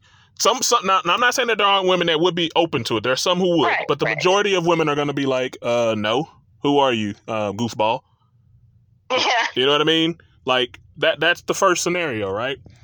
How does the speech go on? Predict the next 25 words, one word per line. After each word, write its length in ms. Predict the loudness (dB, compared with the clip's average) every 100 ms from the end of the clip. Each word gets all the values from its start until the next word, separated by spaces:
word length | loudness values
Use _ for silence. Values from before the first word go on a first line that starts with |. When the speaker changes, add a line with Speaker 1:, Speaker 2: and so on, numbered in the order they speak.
| -20 _ _ -8
Speaker 1:
The 100 | -4
second 300 | -4 -4 -4
scenario 500 | -2 -2 -2 -2 -2
is 360 | -2 -4 -8 -12 -8
you 100 | -4
guys 240 | -2 -4 -4
have 240 | -4 -4
sex, 260 | -4 -4 -4
you 80 |
have 180 | -4 -4
that 160 | -6 -6
connection, 520 | -6 -4 -6 -8 -10 -16 -20 -20 -12
and 120 | -6
then 140 | -4 -2
he's 240 | -2 -2
like, 400 | -4 -2 -4 -8 -20 -20 -12 -4
um, 460 | 0 0 0 -4 -8 -20 -14 -2
"Yo, 160 | 0 0
no, 180 | -2 -4 -4
you 140 | -2
know, 140 | -2
hey, 400 | -2 -2 -2 -4 -10 -20 -12
before 260 | -6 -2 -2
we, 200 | -2 -6
before, 280 | -8 -6